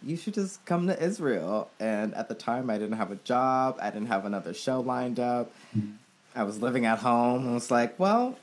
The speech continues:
Speaker 2: Sure.
Speaker 1: okay." So I moved to Israel for six months, and that was the last relationship that I was in.
Speaker 2: Oh, right.
Speaker 1: It
Speaker 2: And that,
Speaker 1: was
Speaker 2: how long ago was that?
Speaker 1: That was, I came back,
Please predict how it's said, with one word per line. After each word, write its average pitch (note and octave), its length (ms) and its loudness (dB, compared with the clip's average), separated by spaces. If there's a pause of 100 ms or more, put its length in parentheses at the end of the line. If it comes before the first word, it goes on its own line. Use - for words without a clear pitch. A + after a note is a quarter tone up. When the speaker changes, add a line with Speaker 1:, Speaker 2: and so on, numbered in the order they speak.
(480)
Speaker 2:
Sure. - 160 -4 (160)
Speaker 1:
okay." G3 420 6 (120)
So C#3+ 480 6 (160)
I D#3 380 8
moved C3 260 2
to E3+ 120 4
Israel C#3 380 6
for C3 180 2
six A#2+ 300 2
months, B2 340 2
and A2 200 2
that A2+ 160 2
was C3 140 -4
the C#3+ 100 0
last A2 300 2
relationship C3+ 500 -2
that F#2+ 120 -2
I F#2 60 0
was F#2 240 -4
in. F#2+ 320 -4 (380)
Speaker 2:
Oh, A#2+ 120 6
right. G#2+ 200 8
Speaker 1:
It - 100 -4
Speaker 2:
And B2 200 8
that, B2 100 6
Speaker 1:
was G#2+ 320 -6 (420)
Speaker 2:
how B2 160 6
long C3+ 140 8
ago C#3+ 140 8
was C#3+ 120 6
that? F3 220 8 (1040)
Speaker 1:
That A2+ 400 4
was, A#2+ 800 2 (320)
I G#2 40 -12
came C3+ 420 0
back, A#2+ 500 2